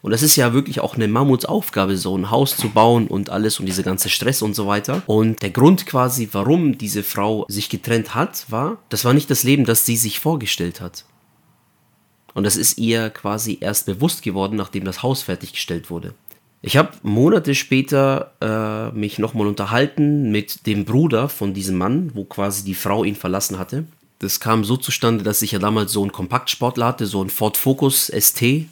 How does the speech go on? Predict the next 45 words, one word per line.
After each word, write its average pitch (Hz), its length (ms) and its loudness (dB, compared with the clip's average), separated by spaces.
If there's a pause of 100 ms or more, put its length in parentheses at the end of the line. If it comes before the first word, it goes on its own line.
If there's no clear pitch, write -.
(100)
so - 160 -6
ein 98 80 -2
cooles 113 300 -2
Auto. 127 340 -2 (320)
<laughs> - 320 -10
Und 107 120 0
ich 104 80 0
hab 123 120 2
dann 113 160 4
dort 113 220 2
immer 107 220 0
ein 98 40 -2
paar 101 220 0
Reparaturen 107 580 -2
gemacht 95 380 -2
bei 87 80 -6
dem. 85 240 -6
Der 90 100 -10
hat 95 140 -8
halt 90 160 -4
nebenbei 92 340 -2
noch 90 160 -4
hier 90 220 -6
so 92 80 -10
eine 90 160 -6
Werkstatt 120 380 -2
gehabt 101 220 -2
und 95 120 -6
so 92 100 -2
weiter 92 200 -2
und 90 100 -8
so - 80 -8
fort. 123 260 0
Und - 60 -2
es 104 100 -4
war 113 80 4
mit 147 160 4
auf 127 140 -2
dem 110 160 -2
Gelände, 107 420 2 (400)
gleich 135 380 2
neben 147 280 4
dem 127 140 4
neuen 123 300 2
Haus. 127 360 0